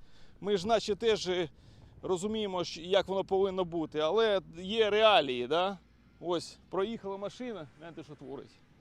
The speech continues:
Оце вам всі реалії. І розповідають, що треба отак працювати. Розкажіть, скільки, два і вісім чи два і два? Фу, блін, бо не можу розібратися. Ой,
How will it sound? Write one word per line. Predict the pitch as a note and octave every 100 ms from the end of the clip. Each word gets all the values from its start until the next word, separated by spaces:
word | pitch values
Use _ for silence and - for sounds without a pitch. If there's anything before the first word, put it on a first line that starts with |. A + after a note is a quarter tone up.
| - - - - - - - -
Оце | - G3+
вам | G3 G3+
всі | F3 - G#3
реалії. | G3 F3+ C3+ B2 A2+ G#2+ - - - - -
І | D3
розповідають, | E3+ - G3 G#3+ G#3
що | F#3
треба | F3 F#3+ F3
отак | F3 E3+ F#3 -
працювати. | E3+ E3+ E3 C#3+ G#2+ A#2 A#2 - _ _ - - - - - _ -
Розкажіть, | D3 - G3 F3+ D#3
скільки, | - C#3+ B2+
два | E3
і | G3
вісім | G#3 G#3+ - A#2
чи | - D3+
два | D#3+
і | D#3+
два? | C#3+ C3 A2+ -
Фу, | - -
блін, | A#2 A2 G#2 A2+
бо | A#2+
не | C#3
можу | D3+ D#3 C#3
розібратися. | C#3 C#3 A#2+ G#2+ - - - _ _ _ - _ _ _ _ _ _ _ _ _ _
Ой, | - C#3